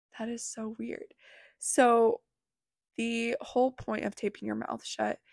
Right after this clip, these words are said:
is a lot of times people, you know, s-,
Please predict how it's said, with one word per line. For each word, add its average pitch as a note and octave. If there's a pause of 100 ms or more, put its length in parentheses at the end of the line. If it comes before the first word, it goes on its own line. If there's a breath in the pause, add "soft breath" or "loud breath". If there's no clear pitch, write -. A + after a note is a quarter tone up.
(200 soft breath)
is G#3
a A3+
lot A3+
of A#3
times G3+ (440 soft breath)
people, F#3+ (160)
you F#3+
know, F#3+ (120)
s-, -